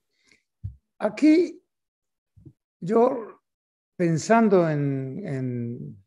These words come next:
en una escala freiriana, pero también como sociólogo, yo diría lo siguiente.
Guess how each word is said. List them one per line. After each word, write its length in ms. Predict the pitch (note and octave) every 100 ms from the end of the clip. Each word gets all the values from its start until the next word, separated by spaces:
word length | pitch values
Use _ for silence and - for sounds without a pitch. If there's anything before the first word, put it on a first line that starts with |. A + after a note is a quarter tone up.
| -
en 220 | D3 D3
una 100 | D3+
escala 420 | B2 - E3+ D#3+
freiriana, 880 | - D3+ D3+ D#3+ F3+ C3 C3+ F#3+ G3+ _ _ _ _ _ _ _ _ _ _ _ _
pero 220 | E3 E3
también 340 | E3 E3+ G3 F3+
como 220 | F3+ E3
sociólogo, 800 | F3+ D#3 - D#3+ C3+ C#3+ D3+ -
yo 180 | F3 G#3+
diría 300 | A3 G#3 F#3
lo 100 | D#3
siguiente. 640 | D#3 D3 C#3 A#2+ C3+ B2+